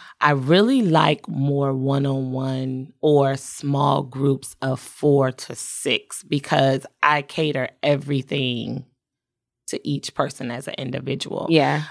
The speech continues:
Speaker 1: Even with this class, the students that register, it's about you sending me, you still have to send me an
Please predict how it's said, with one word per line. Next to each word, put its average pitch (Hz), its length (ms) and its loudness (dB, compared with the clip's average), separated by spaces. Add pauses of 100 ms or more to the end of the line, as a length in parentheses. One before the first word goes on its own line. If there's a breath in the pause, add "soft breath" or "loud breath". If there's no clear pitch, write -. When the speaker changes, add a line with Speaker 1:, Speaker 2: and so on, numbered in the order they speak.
Speaker 1:
Even 185 340 2
with 160 160 0
this 147 220 -2
class, 156 480 0
the - 160 -8
students 147 540 -2
that 139 340 0 (220)
register, 143 760 0
it's - 260 -2
about 143 380 0
you 139 160 -2
sending 147 440 2
me, 143 80 0
you 143 120 0
still 165 220 2
have 147 180 0
to 147 80 -4
send 147 460 0
me 151 160 4
an 151 80 -2